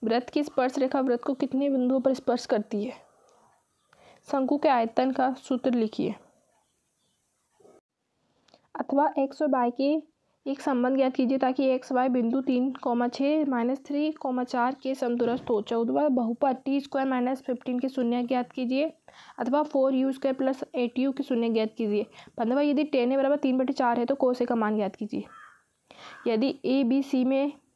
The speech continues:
कोण A कोण B न्यून कोण हो, जहाँ कोट A बराबर कोट B हो, तो सिद्ध कीजिए A बराबर B है। सोलहवा, प्रथम पचास धन पूर्णांकों का योग ज्ञात कीजिए, अथवा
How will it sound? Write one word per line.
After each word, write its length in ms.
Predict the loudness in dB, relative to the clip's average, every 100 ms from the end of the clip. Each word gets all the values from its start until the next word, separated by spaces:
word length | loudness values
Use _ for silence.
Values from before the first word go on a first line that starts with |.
| -6
कोण 220 | 0 2 2
A 160 | 2
कोण 260 | 2 0 2
B 100 | 2
न्यून 240 | 2 2
कोण 220 | 2 2 2
हो, 140 | -2 -2
जहाँ 300 | -2 0 0
कोट 240 | 0 2 2
A 40 |
बराबर 220 | 0 0
कोट 200 | 0 0
B 120 | 2
हो, 60 | 2
तो 80 | 0
सिद्ध 280 | 0 0 0
कीजिए 320 | 0 2 2
A 20 |
बराबर 280 | 2 2 2
B 180 | 0 0
है। 160 | -2 -6 _ -20 -20 -16
सोलहवा, 420 | -2 0 2 2
प्रथम 480 | 2 -2 -2 0 0
पचास 480 | -2 -2 2 2 2
धन 260 | 0 -2 0
पूर्णांकों 420 | 2 2 2 0
का 100 | 2
योग 220 | 2 2
ज्ञात 220 | 2 0
कीजिए, 220 | 0 0 0
अथवा 320 | 0 0